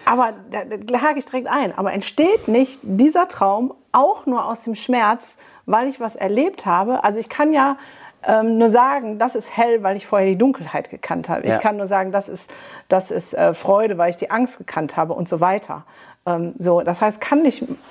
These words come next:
Speaker 1: ich habe ja auch eine mega große Riesenvision, ich weiß, du hast auch eine, aber sie ist ja entstanden aus Schmerz, weil ich gesehen habe, wie es nicht geht, um dann zu sagen, „Ey Leute, das kann nicht sein, das muss doch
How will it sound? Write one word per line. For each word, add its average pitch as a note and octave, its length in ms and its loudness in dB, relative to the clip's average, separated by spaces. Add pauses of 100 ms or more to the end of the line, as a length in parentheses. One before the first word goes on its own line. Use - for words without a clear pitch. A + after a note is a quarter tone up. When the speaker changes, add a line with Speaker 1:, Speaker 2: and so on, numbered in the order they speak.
(120)
Speaker 1:
ich F3+ 120 0
habe G#3+ 120 2
ja F#3 60 4
auch A3 60 2
eine G#3+ 280 4
mega A#3+ 380 4
große G#3 720 -2
Riesenvision, G3+ 720 4
ich A#3+ 120 0
weiß, G3 180 2
du G3+ 80 2
hast F3+ 160 2
auch B3 260 0
eine, F#3 320 0
aber F#3 320 2 (100)
sie G3+ 120 -2
ist A3 200 2
ja G#3+ 80 2
entstanden G#3+ 640 -2 (380)
aus F3+ 200 2
Schmerz, A3+ 340 0
weil E3 100 -2
ich E3+ 80 -6
gesehen G3 300 0
habe, F3+ 120 -2
wie F3+ 80 0
es F3 120 -2
nicht C#4+ 300 2
geht, G3 260 4
um F#3 140 -4
dann F3+ 100 -4
zu F3+ 100 -12
sagen, F3+ 240 0
„Ey D3+ 220 -4
Leute, A3+ 420 2
das C3+ 140 -16
kann F3 160 -14
nicht D3+ 140 -12
sein, B3 260 0
das D#3 180 -6
muss A3+ 520 4
doch G#3+ 260 0